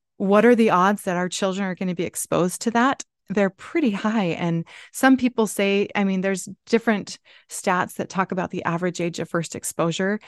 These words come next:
but I would say most kids are probably exposed by age eleven. And so, you know, all the problems that can come from that, the, the low self-esteem, the poor body image,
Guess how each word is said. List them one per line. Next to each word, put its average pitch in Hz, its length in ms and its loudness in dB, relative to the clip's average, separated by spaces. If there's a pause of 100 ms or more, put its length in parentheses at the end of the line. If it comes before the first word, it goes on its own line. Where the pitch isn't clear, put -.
(200)
but 185 100 -2
I 196 100 4
would 202 160 2
say 180 360 -2 (320)
most 202 500 4
kids 185 340 -6
are 170 140 -2
probably 170 400 -2
exposed 165 720 -4
by 151 380 -2
age 151 320 -2
eleven. 151 500 -4 (580)
And 190 220 4
so, 170 560 0 (100)
you 196 120 -2
know, 175 100 0
all 202 240 4
the 208 80 0
problems 185 300 -4
that - 120 -16
can 180 160 -4
come 175 240 -2
from 170 260 -4
that, 160 300 -4
the, 170 280 -4 (500)
the - 400 -2
low 185 180 4
self-esteem, 175 760 -2
the 160 100 -4
poor 185 240 -2
body 175 320 0
image, 165 600 -4